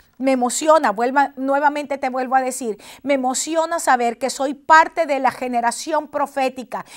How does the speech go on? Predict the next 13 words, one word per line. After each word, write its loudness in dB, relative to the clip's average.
que 8
le 4
toca 4
preparar 4
el -2
camino -2
de -2
nuestro -6
Señor -4
Jesucristo, -10
la 6
venida 0
triunfal 2